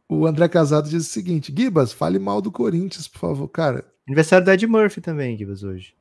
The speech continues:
Speaker 1: Salve, Ed Murphy. Cara, o Corinthians ontem foi ridículo. E
Speaker 2: O que que
Speaker 1: a
Speaker 2: aconteceu
Speaker 1: real
Speaker 2: com o Timão, velho?
Speaker 1: Ele despatou, empatou. O resultado não foi tão ruim, fora de
Speaker 2: Tá
Speaker 1: casa
Speaker 2: bom,
Speaker 1: e tal.
Speaker 2: pô.
Speaker 1: Pegou um time lá do, do, do Uruguai.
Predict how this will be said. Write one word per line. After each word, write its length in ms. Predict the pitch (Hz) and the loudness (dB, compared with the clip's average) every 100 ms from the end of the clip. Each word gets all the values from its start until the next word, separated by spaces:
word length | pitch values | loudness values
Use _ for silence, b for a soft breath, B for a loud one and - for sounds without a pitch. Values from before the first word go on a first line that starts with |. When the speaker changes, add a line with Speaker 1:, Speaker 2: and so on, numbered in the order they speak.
| _ _ _ | _ _ _
Speaker 1:
Salve, 340 | - 113 117 | -12 -6 -4
Ed 140 | 117 127 | -2 -2
Murphy. 500 | 127 143 123 107 _ _ _ _ _ - | 0 2 2 -2 _ _ _ _ _ -6
Cara, 180 | 156 | -4
o 40 | 127 | -4
Corinthians 460 | 120 123 123 123 | -4 -4 -4 -4
ontem 480 | 113 120 127 151 143 | -4 -6 -6 -8 -8
foi 160 | 120 - | -10 -10
ridículo. 840 | - 135 117 113 135 - 143 131 151 _ b b b b b _ - | -8 -6 -6 -6 -4 -6 -6 -6 -8 _ b b b b b _ -6
E 60 | |
Speaker 2:
O 140 | 120 113 | -2 2
que 60 | |
que 80 | 117 | 2
Speaker 1:
a 60 | 113 | 4
Speaker 2:
aconteceu 240 | 117 127 | 4 6
Speaker 1:
real 120 | 113 | 4
Speaker 2:
com 60 | 151 | 2
o 40 | |
Timão, 340 | - 202 208 202 | 0 -2 0 0
velho? 320 | 170 113 98 - _ _ _ | -2 -4 -8 -16 _ _ _
Speaker 1:
Ele 120 | 170 | -8
despatou, 440 | - - - 151 | -4 -8 -4 -4
empatou. 380 | 110 175 180 160 | -4 -6 -2 -2
O 40 | |
resultado 360 | 107 120 123 170 | 0 -2 -4 -6
não 80 | 170 | -4
foi 120 | 196 | -8
tão 180 | - 196 | -6 -6
ruim, 180 | 185 156 | -4 -4
fora 200 | - 120 | -4 -6
de 100 | 127 | -6
Speaker 2:
Tá 80 | |
Speaker 1:
casa 300 | 262 143 147 | -2 0 0
Speaker 2:
bom, 80 | - - | -2 -6
Speaker 1:
e 40 | |
tal. 180 | 156 131 | -4 -4
Speaker 2:
pô. 80 | - _ | -8 _
Speaker 1:
Pegou 240 | 135 135 | -4 -2
um 180 | 135 127 | -2 -6
time 220 | - 127 | -6 -6
lá 160 | 123 120 | -4 -4
do, 220 | 123 131 | -6 -6
do, 320 | 113 110 110 | -8 -8 -8
do 100 | 107 | -8
Uruguai. 480 | 113 113 113 117 | -8 -4 -2 0